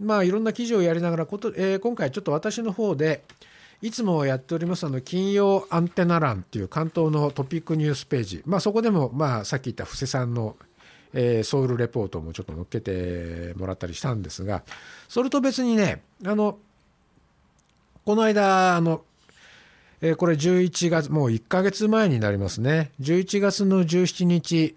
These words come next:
あの、兵庫県知事選挙ですね。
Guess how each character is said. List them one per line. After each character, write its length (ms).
あ 100
の、 140
兵 140
庫 200
県 220
知 140
事 120
選 220
挙 420
で 100
す 100
ね。 320